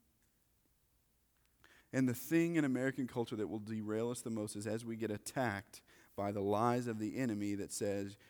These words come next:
"Your labor is useless, your life is useless, don't do this, it's not gonna be any fun, there's not gonna be any life in it, Christian people suck," any of those things.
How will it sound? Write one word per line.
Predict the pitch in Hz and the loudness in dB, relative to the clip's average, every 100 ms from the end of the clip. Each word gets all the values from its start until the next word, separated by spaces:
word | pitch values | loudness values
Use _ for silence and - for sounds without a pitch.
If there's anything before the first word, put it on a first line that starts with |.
| - | -8
"Your | 110 | -4
labor | 104 101 117 120 | 2 2 4 2
is | 117 101 | -2 -2
useless, | 110 110 117 107 - | -6 -4 -4 -6 -6
your | 98 | -6
life | 92 101 107 - | -2 -2 -2 -4
is | 107 101 | -8 -6
useless, | 107 - 107 98 - - _ - | -8 -6 -8 -8 -12 -20 _ -8
don't | 104 113 127 110 | -2 0 0 -4
do | 113 113 | -4 0
this, | 110 107 | 0 0
it's | 101 - | -4 -8
not | 98 110 123 | -2 -2 0
gonna | 123 110 | -2 -4
be | 113 | -2
any | 113 107 | -2 -4
fun, | - 107 104 | -4 -4 -4
there's | 101 | -6
not | 107 113 | -6 -4
gonna | 123 113 | -4 -4
be | 117 | -2
any | 117 | -2
life | 104 104 104 - | 0 0 0 -4
in | 113 | -4
it, | 101 - - - | -6 -10 -20 -8
Christian | - 117 123 | -6 -4 -4
people | 113 120 113 | -4 -6 -6
suck," | - 107 98 - - | 0 2 2 -2 -4
any | 131 147 | 4 6
of | 131 | 6
those | 107 104 - | 4 0 -2
things. | 95 98 104 | -4 -4 -6